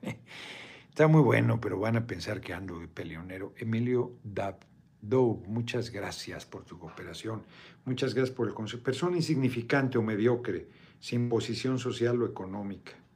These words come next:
Sí, pero no dice el, aquí el origen de, la, de por qué Pelagatos. Sí, la derecha calla, claro que el que calla otorga, por eso lo estoy diciendo.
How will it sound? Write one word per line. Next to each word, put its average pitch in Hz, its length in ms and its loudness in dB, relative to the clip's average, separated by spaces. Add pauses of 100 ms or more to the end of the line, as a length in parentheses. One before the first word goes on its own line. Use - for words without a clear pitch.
(140)
Sí, 180 200 -2 (180)
pero 113 200 -2
no 120 140 0
dice 123 260 -4
el, 98 200 -2 (440)
aquí 110 300 -2
el 120 140 4
origen 117 480 2 (200)
de, 107 160 -4
la, 101 240 -6 (120)
de 104 100 -6
por - 260 -8
qué 127 140 0
Pelagatos. 120 800 -4 (580)
Sí, 202 260 10
la 165 140 8
derecha - 440 -4
calla, - 400 -2
claro 120 340 -2
que - 80 -6
el 92 80 -6
que - 160 -12
calla 101 280 -4
otorga, 127 460 0
por 90 180 -6
eso 120 200 2
lo 143 80 2
estoy 127 240 -2
diciendo. 117 800 -2